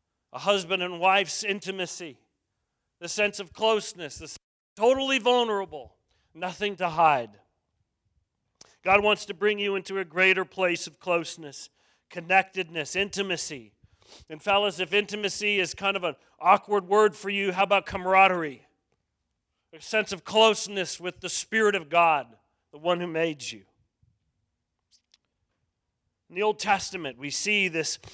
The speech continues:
this heart by God that wants to meet with his people. In Exodus twenty-nine, verse forty-two and three,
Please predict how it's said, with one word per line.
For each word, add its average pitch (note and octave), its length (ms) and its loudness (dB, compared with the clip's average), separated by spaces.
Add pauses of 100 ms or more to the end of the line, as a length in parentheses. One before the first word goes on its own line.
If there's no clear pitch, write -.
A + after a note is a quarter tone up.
(160)
this D#3 160 -6
heart A3+ 640 4
by D#3+ 180 0
God F3 440 4
that D3 200 -12
wants G#3 360 -2
to F#3 60 -8
meet G3 460 -2
with D3+ 160 -14
his C#3+ 180 -16
people. - 480 -16 (1300)
In D3+ 200 -8
Exodus E3+ 560 -2
twenty-nine, E3 840 -2 (600)
verse C#3+ 160 -16
forty-two E3+ 600 -6
and C#3 160 -10
three, F3 580 -2